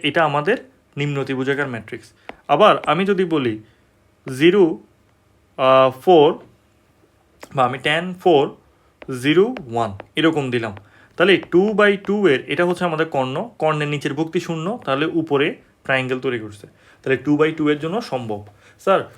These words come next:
শুধু কি টু বাই টু আর থ্রি বাই থ্রি ম্যাট্রিক্স পসিবল?" না ভাইয়া, ফোর বাই ফোর, ফাইভ বাই ফাইভ, সিক্স বাই সিক্স, যত ক্রমের ইচ্ছে তত ক্রমের বানানো যাবে। তবে আমাদের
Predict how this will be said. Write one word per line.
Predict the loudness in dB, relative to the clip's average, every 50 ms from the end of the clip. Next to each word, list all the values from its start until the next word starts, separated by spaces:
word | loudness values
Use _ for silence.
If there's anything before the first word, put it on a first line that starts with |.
| _
শুধু | -4 -2 0 0 0
কি | -2 -4 0
টু | 2 2 4
বাই | 4 4 2
টু | 4 4 2 2
আর | 2 2
থ্রি | 0 -4 -4 -2
বাই | 0 0 0 0
থ্রি | 0 -2 -2 -2 -2 -4 -6
ম্যাট্রিক্স | -4 -4 -4 -2 -2 -2 -2 -2 -2
পসিবল?" | -2 -2 0 0 0 0 0 0 0 -2
না | -2 -2 -2 -2
ভাইয়া, | -2 -2 -2 -2 -2 -2 -4 -8 -14 -20 _ _ _
ফোর | 2 6 8 8 8 6 6
বাই | 4 4 4 2 0
ফোর, | 0 2 4 4 6 6 6 6 4 4 0 -6 _ -20 -18 -2
ফাইভ | 2 4 4 4 2 0 0
বাই | 2 2 2 2 0
ফাইভ, | -2 0 4 6 6 6 6 6 4 2 -2 -6 -12 _ _ _ _ -4 -2
সিক্স | -2 -2 -2 -4
বাই | 0 2 2 2 2 -2
সিক্স, | -6 -4 0 2 2 2 2 -2 -6 -12 -20 _ _ _ _ _ 2
যত | 2 4 4 2
ক্রমের | 0 0 2 2 2 2 2 0 0
ইচ্ছে | 0 0 0
তত | -2 -2 -2 -2
ক্রমের | -2 -2 -4 -4 -4 -4
বানানো | -2 -2 -2 -4 -6 -8 -10
যাবে। | -12 -12 -14 -16 -10 -8
তবে | -4 0 0 2
আমাদের | 2 2 0 0 -2